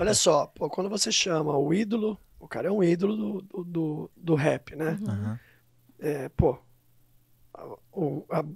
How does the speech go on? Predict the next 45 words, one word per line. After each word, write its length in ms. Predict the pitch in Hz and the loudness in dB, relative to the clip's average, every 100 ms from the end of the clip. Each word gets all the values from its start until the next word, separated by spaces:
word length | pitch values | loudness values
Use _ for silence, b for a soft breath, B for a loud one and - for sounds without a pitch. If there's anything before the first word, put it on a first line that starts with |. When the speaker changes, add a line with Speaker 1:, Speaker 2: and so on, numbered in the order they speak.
| - | -8
Speaker 1:
o 60 | - | 4
conjunto 520 | 175 165 135 156 - | 6 6 4 0 -2
dele, 180 | 160 147 | 0 2
o, 360 | 147 143 143 - | 2 0 -4 -6
o 60 | 160 | 0
Racionais 500 | 147 135 156 147 151 | 4 4 4 2 0
M 120 | 147 | 0
Cs, 720 | - 147 151 202 262 262 - b b b b b b | 0 0 0 0 -2 -4 -6 b b b b b b
eu 80 | 156 | 0
acho 120 | 143 | 2
que 60 | 175 | 2
nunca 200 | 170 - | 2 0
surgiu 300 | 208 175 185 | -2 -2 -4
nada 240 | 180 175 | -4 -6
parecido 580 | - 175 175 - 147 151 | -6 -6 -4 -4 -4 -6
no 80 | 127 | -4
Speaker 3:
É. 20 | |
Speaker 1:
Brasil, 520 | 107 190 95 151 170 - _ | -2 0 -2 -4 -6 -12 _
né? 240 | 175 170 160 | -8 -6 -6
E 60 | |
quanto 320 | - 208 208 | 0 0 0
tempo 320 | 214 202 190 175 | -2 -2 -2 -2
de 60 | |
estrada 320 | - - 170 170 | -4 -2 -4 -4
esses 200 | - - | -4 -4
caras 280 | 175 196 | -4 -6
têm, 220 | - - - - _ _ | -6 -10 -12 -16 _ _
né? 60 | 208 | -10
Speaker 2:
Verdade. 520 | 196 143 160 180 190 190 b b b | -6 -4 -4 -6 -10 -16 b b b
Speaker 1:
A, 220 | 214 190 | -8 -2
a 40 | 151 | 0
música 340 | 175 190 214 | 4 4 4
do 100 | 185 | 4
primeiro 600 | 165 190 180 208 240 180 | 2 0 4 4 4 0
disco 600 | 156 143 156 185 - - | -4 -8 -2 2 2 2
dos 200 | 156 151 | 0 2
caras 400 | - 160 175 190 | 2 6 6 6
a 60 | 196 | 4
gente 200 | 202 202 | 2 0
canta 200 | 220 196 | 2 2
até 160 | 240 254 | 6 8
hoje, 240 | 185 143 | 8 6
Speaker 3:
Com 60 | 117 | 0
Speaker 1:
né? 60 | |
Speaker 3:
certeza. 680 | 107 135 165 160 110 104 101 | 0 0 4 4 4 0 -6